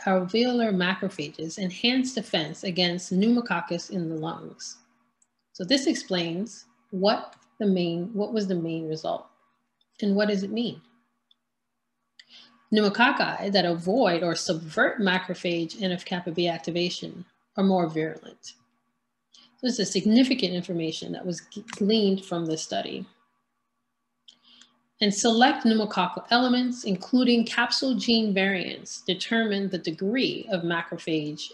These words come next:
N F kappa B activation. So this is an important message, our take-home message. This is what you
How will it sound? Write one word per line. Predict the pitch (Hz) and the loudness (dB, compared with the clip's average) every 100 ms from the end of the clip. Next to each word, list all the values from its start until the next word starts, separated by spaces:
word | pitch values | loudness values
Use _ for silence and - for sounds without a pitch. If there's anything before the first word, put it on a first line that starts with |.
| - | -4
N | 175 | -4
F | 170 - | -4 -10
kappa | 156 151 | -12 -12
B | 147 151 143 | -8 -8 -8
activation. | 156 - 156 160 156 - - - _ _ _ _ _ _ - _ - | -14 -12 -10 -8 -8 -10 -16 -20 _ _ _ _ _ _ -20 _ -6
So | 214 | 2
this | 226 320 320 | 6 6 6
is | 185 175 165 - - _ - | 4 4 2 -4 -16 _ -4
an | 202 | 0
important | 180 180 262 247 214 196 | 0 2 2 2 0 0
message, | 175 165 - - - - - _ _ _ - | -2 -2 -8 -14 -14 -14 -16 _ _ _ -2
our | 196 | -2
take-home | 196 208 202 - 147 165 | 0 -2 -2 -6 -12 -10
message. | 160 - - - - - _ _ - - _ 220 | -10 -12 -14 -14 -16 -16 _ _ -20 -20 _ -2
This | 226 | 2
is | 262 202 | 4 6
what | 202 175 208 | 6 6 4
you | 190 175 | 0 0